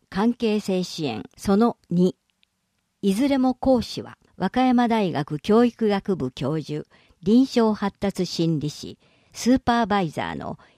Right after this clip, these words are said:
米沢義文さん。五月二十七日金曜日、岸川支所。午前十時から十二時まで。子どもの栄養と食生活。具合の悪い時の食事と水分補給。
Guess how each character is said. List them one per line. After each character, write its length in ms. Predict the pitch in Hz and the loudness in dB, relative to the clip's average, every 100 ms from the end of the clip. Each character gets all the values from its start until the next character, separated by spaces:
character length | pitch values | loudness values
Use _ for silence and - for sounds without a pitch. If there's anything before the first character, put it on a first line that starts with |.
| - | -4
米 340 | 190 208 269 | 0 2 2
沢 280 | 262 247 233 | 2 0 0
義 320 | 220 220 247 | -2 -2 -2
文 260 | 208 175 147 | -2 -2 -4
さ 180 | - 127 | -10 -16
ん。 140 | 139 - _ _ _ _ _ _ _ _ | -18 -20 _ _ _ _ _ _ _ _
五 160 | 220 262 | 0 0
月 340 | 214 - - 170 | 0 -6 -10 0
二 180 | 233 | 0
十 240 | 262 214 156 | 2 -2 -2
七 280 | 147 165 196 | -4 -2 -2
日 320 | 190 - - | -4 -6 -16
金 280 | - 190 214 | -4 0 2
曜 220 | 185 135 | 0 -2
日、 220 | 107 110 _ _ _ | -8 -14 _ _ _
岸 320 | - 202 269 247 | -8 -4 -2 0
川 240 | 226 220 | 2 0
支 240 | - - | -4 -10
所。 140 | - - _ _ _ _ _ _ _ _ _ | -10 -10 _ _ _ _ _ _ _ _ _
午 160 | 254 269 | 2 2
前 280 | 247 180 151 | 2 2 0
十 260 | 240 247 | 2 2
時 140 | 185 - | 0 -6
か 120 | 127 | -6
ら 140 | 123 | -6
十 220 | 143 196 | 0 2
二 160 | 233 220 | 2 2
時 140 | - | -2
ま 140 | 120 104 | -6 -8
で。 140 | - _ _ _ _ _ _ _ _ | -12 _ _ _ _ _ _ _ _
子 140 | - 233 | 0 4
ど 120 | 277 | 4
も 120 | 269 | 4
の 220 | 254 247 - | 4 2 2
栄 260 | 220 220 | 2 2
養 200 | 202 190 | 2 0
と 300 | - 185 165 - | -4 -6 -6 -6
食 300 | - 180 - | -6 -6 -6
生 260 | - 190 | -4 -4
活。 320 | - 117 - - _ _ _ _ _ _ - | -4 -14 -16 -20 _ _ _ _ _ _ 0
具 160 | 202 | 4
合 160 | 262 277 | 4 4
の 140 | 254 | 2
悪 220 | 247 247 240 | 2 2 0
い 80 | |
時 260 | 160 165 135 | -2 -6 -4
の 120 | 147 | -6
食 340 | - 208 - 175 | -6 -10 -8 -8
事 120 | 170 | -6
と 200 | 160 135 | -8 -10
水 260 | - 226 240 | -2 0 2
分 220 | 240 196 | 2 -2
補 200 | 170 160 | -4 -8
給。 280 | - 110 | -10 -16